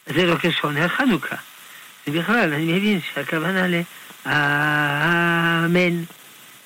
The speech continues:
כאילו כתוב א', א', מם נון. כי צריך לענות אמן, ולא אמן. זאת הבעיה. כמובן, זה לא קשור לחנוכה.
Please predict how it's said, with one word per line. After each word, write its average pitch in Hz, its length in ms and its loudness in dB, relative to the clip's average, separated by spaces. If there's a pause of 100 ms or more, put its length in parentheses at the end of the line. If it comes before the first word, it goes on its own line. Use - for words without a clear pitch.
(100)
כאילו 190 300 2
כתוב 175 480 2 (100)
א', 156 300 0 (1200)
א', 156 300 2 (1000)
מם 180 320 4
נון. 160 300 2 (640)
כי 139 80 -12
צריך 143 200 -4
לענות 151 300 -2
אמן, 208 360 2 (560)
ולא 180 300 0 (120)
אמן. 151 1400 0 (580)
זאת 226 200 0
הבעיה. 127 420 0 (500)
כמובן, 170 420 2
זה 143 140 0
לא 139 100 2
קשור 156 320 -4
לחנוכה. 175 480 0